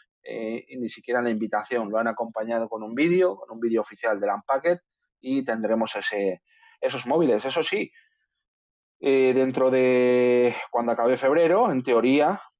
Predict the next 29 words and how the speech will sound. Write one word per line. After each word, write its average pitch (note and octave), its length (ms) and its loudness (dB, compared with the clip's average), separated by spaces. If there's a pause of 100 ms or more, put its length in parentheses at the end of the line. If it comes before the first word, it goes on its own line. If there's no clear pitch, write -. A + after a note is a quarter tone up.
(180)
pues G#2+ 140 -12
se G#2+ 140 -6
podrán G2+ 340 -4
tocar B2+ 320 0
en E3 120 2
el A2 120 2
stand A#2+ 320 -4
de A#2+ 100 -2
Samsung B2+ 360 -8
también A2+ 260 -6
del D#3+ 120 0
Mobile A2 280 0
World A2+ 180 -6
Congress, F3+ 480 0
que - 80 -20
esa A#2 160 -10
es - 160 -10
una B2 160 -2
de C3+ 80 4
las A#2+ 180 0
grandes A#2 460 -2
estrellas B2 460 -4
también A#2 320 -2
todos B2 160 2
los A2+ 160 -2
años B2+ 300 -4
en G#2+ 60 -8
la G2+ 120 -8
feria. D3 280 0